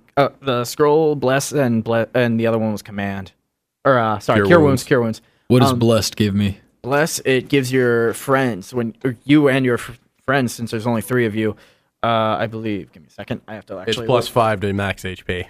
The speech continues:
Speaker 1: Is it?
Speaker 2: Yeah.
Speaker 1: No, I don't think it is. Bless is, uh, you bless three creatures of your choice within range. Whenever a target makes an attack roll or a saving throw, uh, they roll an additional D four and add the numbers together to make the saving throw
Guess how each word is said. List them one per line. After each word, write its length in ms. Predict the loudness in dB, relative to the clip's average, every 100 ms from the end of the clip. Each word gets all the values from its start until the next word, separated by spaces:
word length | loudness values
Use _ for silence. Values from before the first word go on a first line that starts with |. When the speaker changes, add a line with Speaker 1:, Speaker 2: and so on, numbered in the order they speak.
| 0
Speaker 1:
Is 220 | 0 0
it? 160 | -8 -8
Speaker 2:
Yeah. 160 | -10 -4
Speaker 1:
No, 160 | -2 2
I 40 |
don't 100 | 2
think 120 | 0 0
it 60 |
is. 240 | 0 0 -4
Bless 460 | -2 0 -2 -4
is, 440 | 0 2 2 0 -4 _ _ _ _ _
uh, 180 | 0 0
you 100 | 0
bless 240 | 0 -2
three 160 | 0 0
creatures 300 | 0 -4 -6
of 60 | -8
your 60 |
choice 240 | -2 -2 -4
within 220 | -4 -2
range. 320 | 0 -2 -4
Whenever 320 | -2 -2 0 -2
a 60 |
target 280 | -2 -2 -2
makes 180 | -4 -8
an 60 | -10
attack 320 | -2 -2 0
roll 140 | 0
or 160 | 2 -2
a 40 |
saving 300 | -2 -2 -4
throw, 440 | -2 0 2 0 -2 -8 _ _ _
uh, 200 | -4 -2
they 240 | 0 0 -2
roll 240 | 0 2 2
an 80 | 0
additional 380 | -2 -2 -4
D 160 | -4 -6
four 520 | -8 _ 2 4 4 2
and 160 | -4
add 200 | -4 -4
the 60 | -6
numbers 260 | -10 -12 -12
together 340 | -4 -2 -2
to 120 | -4 -8
make 140 | -8
the 100 | -8
saving 320 | -4 -4 -4
throw 280 | -6 -2 -2